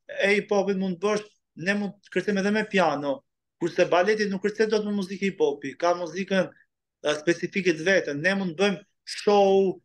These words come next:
mund të ndërthurim çfarë të na bien në kokë, ne mund ta ndërthurim. Ne mund të futemi në televizion, ne futemi të show të Ermali, ne futemi në kompeticione, ne futemi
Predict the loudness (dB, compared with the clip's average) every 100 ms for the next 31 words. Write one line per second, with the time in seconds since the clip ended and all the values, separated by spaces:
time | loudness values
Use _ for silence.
0 | _ _ -4 -4 0 -2 0 2 2 0
1 | _ _ _ _ -12 0 0 0 -2 -2
2 | -2 -2 0 0 0 -4 -4 -2 -2 -4
3 | -6 -6 -4 -6 _ 0 0 0 -2 -2
4 | 0 0 0 0 -2 -2 -4 -6 _ _
5 | -2 -2 0 -2 -4 -2 -4 2 4 4
6 | 4 2 4 0 -2 -2 -6 -4 -2 -2
7 | -2 -4 -6 _ _ -8 2 4 4 2
8 | -2 2 4 4 0 0 -2 -4 -2 -2